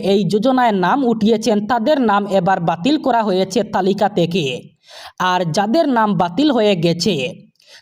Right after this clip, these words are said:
তাদের বিরুদ্ধে এবার ব্যবস্থা নেবে সরকার।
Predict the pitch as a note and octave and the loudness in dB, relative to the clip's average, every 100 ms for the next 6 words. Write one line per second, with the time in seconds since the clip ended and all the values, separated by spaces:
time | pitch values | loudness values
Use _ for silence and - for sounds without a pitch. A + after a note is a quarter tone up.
0 | - C#4+ A#3 E4+ A#3+ A3+ A3 F3+ A#3 G3 | -6 -4 0 0 2 2 2 2 2 0
1 | F#3 F#3+ E3+ F3 A3 A3 C#4+ C4 G3 F#3 | 0 0 0 0 0 -2 -2 0 0 0
2 | - F3+ E3+ F#3+ C#3+ | 0 -2 -2 -2 -2